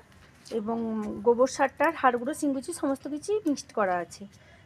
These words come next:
তো বন্ধুরা, এই মাটিটা আমি এখন নিয়ে নিলাম। এবার এই মাটিটাকে আমি, আহ, গ্রো ব্যাগের মধ্যে ভরে নেব।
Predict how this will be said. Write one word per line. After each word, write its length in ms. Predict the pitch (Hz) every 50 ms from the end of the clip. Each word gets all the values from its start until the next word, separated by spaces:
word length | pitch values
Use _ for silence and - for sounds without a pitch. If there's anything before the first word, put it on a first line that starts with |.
| - - -
তো 80 | 247 226
বন্ধুরা, 360 | 226 247 254 254 277 302 320
এই 160 | - 262 262
মাটিটা 380 | 262 254 240 240 - 240 285 269
আমি 160 | 269 269 269
এখন 200 | 262 269 285 277
নিয়ে 200 | 269 262 262 262
নিলাম। 320 | 262 269 269 269 330 403 427 - - - - - -
এবার 200 | - 226 269 269
এই 240 | 269 - 240 247 254
মাটিটাকে 600 | 262 247 233 220 - 247 226 269 262 - - 277
আমি, 220 | 277 277 285 370
আহ, 880 | 480 - - - - - - - - - - 226 220 214 214 214 208 202
গ্রো 180 | 202 220 233
ব্যাগের 260 | 220 240 233 240 262 269
মধ্যে 220 | 269 262 285 311
ভরে 260 | 240 220 220 190 180
নেব। 140 | 170 165 160